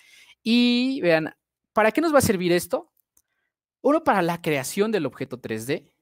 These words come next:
y otro para la simulación. Es muy importante, chicos, utilizar cualquiera de estos dos softwares porque los van a permitir simular el movimiento mecánico.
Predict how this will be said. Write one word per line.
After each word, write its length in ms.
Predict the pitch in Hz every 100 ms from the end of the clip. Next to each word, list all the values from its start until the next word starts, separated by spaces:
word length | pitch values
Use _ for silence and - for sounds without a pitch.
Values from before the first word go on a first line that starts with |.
| _ _ -
y 80 |
otro 220 | 170 208 202
para 160 | 151
la 120 | 117
simulación. 600 | 110 120 110 98 - 98 _ _ _ _ _ _ _
Es 160 | 269 294
muy 160 | 320
importante, 600 | 294 - 180 170 180 190
chicos, 320 | 190 202 226
utilizar 420 | 185 147 131 170 -
cualquiera 260 | 147 175
de 40 | 180
estos 180 | 175
dos 140 | 151 151
softwares 500 | 147 123 131 151 _ _ _ _ -
porque 220 | 196 220
los 120 | 196
van 120 | 208
a 80 | 247
permitir 420 | 233 175 160 196
simular 540 | 202 180 156 147 156 -
el 160 | 175 147
movimiento 440 | 143 131 127 127
mecánico. 640 | 135 135 214 160 - 113